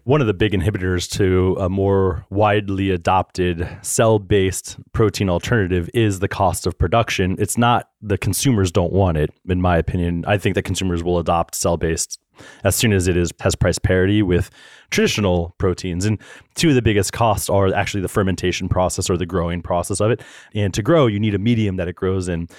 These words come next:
And so you're seeing a lot of different startups out there, and their differentiator isn't that they're making shrimp or chicken or beef or whatever, or scallops in this case. It's the differentiator is they have a unique medium that is their secret sauce that en-,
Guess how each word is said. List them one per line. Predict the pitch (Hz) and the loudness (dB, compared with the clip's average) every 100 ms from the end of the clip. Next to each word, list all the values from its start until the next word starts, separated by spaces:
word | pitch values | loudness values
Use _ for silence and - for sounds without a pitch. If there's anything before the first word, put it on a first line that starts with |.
| - 104 | -8 -4
And | 117 | 0
so | 117 | 2
you're | 107 104 101 101 | 2 4 4 2
seeing | - 131 | 0 0
a | 104 | 2
lot | 98 104 | 2 2
of | 104 92 | 2 -2
different | 98 - 90 - | -4 -4 -6 -6
startups | - 113 113 101 92 | -2 2 2 0 0
out | 90 - | 0 0
there, | 90 90 90 - - - 113 | 0 2 0 -4 -20 -6 0
and | 110 | 2
their | 104 | 2
differentiator | 95 - 107 104 98 92 92 | 0 0 0 2 0 0 0
isn't | 113 107 - | 0 0 -2
that | 101 92 | -2 0
they're | 95 | 0
making | 92 98 98 92 90 87 _ - | 0 -2 -2 -2 -2 -4 _ -12
shrimp | - - 107 98 - | -8 -2 0 0 -2
or | 87 | -6
chicken | - 120 107 95 87 | -4 -4 -2 -2 -4
or | - 90 82 | -4 -6 -6
beef | - 110 92 | -6 -4 -2
or | 95 | 0
whatever, | 107 123 98 95 | 2 2 2 0
or | 92 90 | 0 -2
scallops | - 123 107 - | 0 2 2 0
in | 90 | -4
this | 80 | -2
case. | 87 85 | -2 -2
It's | 92 - - - | -4 -6 -16 -6
the | 123 | -2
differentiator | 151 127 123 98 | 0 0 2 2
is | 95 | 2
they | 92 | 2
have | 98 95 | 2 2
a | 92 | 2
unique | 92 113 107 - | 2 2 2 -2
medium | 95 104 101 90 92 | 0 2 2 2 2
that | 92 | 2
is | 85 87 | 0 0
their | 92 | 0
secret | 90 101 98 87 | -2 -4 -4 -2
sauce | 92 90 | 0 0
that | 95 92 | 0 -2
en-, | 90 | -2